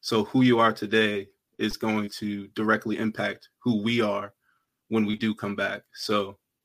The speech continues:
just impressing a lot of the same things on the team, uh,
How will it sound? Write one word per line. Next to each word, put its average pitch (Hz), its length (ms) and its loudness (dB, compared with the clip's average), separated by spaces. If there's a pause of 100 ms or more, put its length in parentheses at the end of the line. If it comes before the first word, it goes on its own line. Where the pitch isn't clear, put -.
just 147 160 2
impressing 123 400 4
a 117 40 0
lot 117 160 2
of 110 40 0
the 107 60 -2
same 110 300 -2
things 110 400 -4
on 104 100 -2
the 101 60 -4
team, 107 500 -2 (560)
uh, 104 440 -2